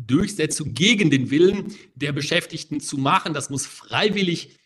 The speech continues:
laufen und in den Fällen, die mir bekannt sind, auf der, aus der Praxis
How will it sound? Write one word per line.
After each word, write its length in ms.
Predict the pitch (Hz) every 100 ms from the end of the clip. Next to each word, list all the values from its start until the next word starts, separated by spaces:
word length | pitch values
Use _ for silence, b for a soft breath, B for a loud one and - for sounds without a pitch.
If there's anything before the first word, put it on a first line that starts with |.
| -
laufen 640 | 120 147 196 202 185 180
und 320 | - 139 143
in 180 | - 127
den 220 | 131 165
Fällen, 460 | 165 156 156 147 143 B B -
die 100 | 131
mir 140 | 127
bekannt 420 | 120 123 123 151
sind, 120 | 147
auf 140 | 147 -
der, 180 | 120 131
aus 100 | -
der 120 | 117
Praxis 540 | - 113 - 131 -